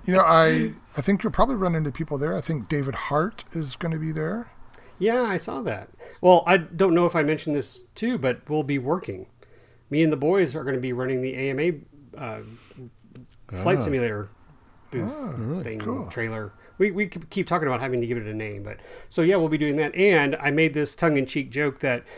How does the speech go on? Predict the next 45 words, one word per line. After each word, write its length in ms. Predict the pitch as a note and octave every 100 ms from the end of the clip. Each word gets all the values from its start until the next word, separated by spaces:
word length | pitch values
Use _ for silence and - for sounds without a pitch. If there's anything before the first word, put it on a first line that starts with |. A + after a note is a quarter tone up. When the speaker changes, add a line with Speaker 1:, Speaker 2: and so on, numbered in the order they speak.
| - -
Speaker 2:
during 340 | B2+ D3 C#3+ B2+
the 140 | B2+
Fun 260 | A#2+ D#3 D#3
Fly 460 | - C3 B2 A#2+ A#2+
at 140 | B2 B2
Muncie, 440 | F3+ F3 C3+ A#2
I'll 120 | B2
be 100 | C#3
doing 320 | C3 B2+ B2 A2+
the 360 | A#2 A2+ A2 - _ _ _
<laughs> 180 | - -
the 560 | A#3+ - - - D#3 C3
Oshkosh 480 | F3 F#3+ - C3 -
Fun 260 | C3 A#2+
Fly 340 | A2+ A2 G2+ G2 - - A#2+ - A#2+
in 160 | B2+
front 160 | C3+ C#3
of 40 |
the 180 | B2+ B2
<laughs> 40 | -
E 120 | D3+
A 220 | C#3 C#3
A 40 | C3+
museum. 500 | B2+ A#2 C3+ A#2 A2
So 260 | C3 A#2+ - -
I 120 | G3+
think 260 | A3 F#3+ F#3+
each 160 | E3+
of 60 | E3
the, 680 | D#3 C#3+ C3+ - - - - -
we'll, 260 | G3 D#3+ G3+
we'll 140 | A3
bring 500 | F3 E3 C#3+ A#2+ C3 - -
maybe 300 | B2+ A#2+ A2+
one 160 | A2+
or 80 | G#2
two 160 | - A#2+
planes 420 | B2 A2 A2 -
each. 280 | C3 A2+ -
We're 60 |
not 120 | D#3 C3
gonna 100 | A2
bring 200 | A2+ G#2+
a 20 |
lot 300 | G#2 G#2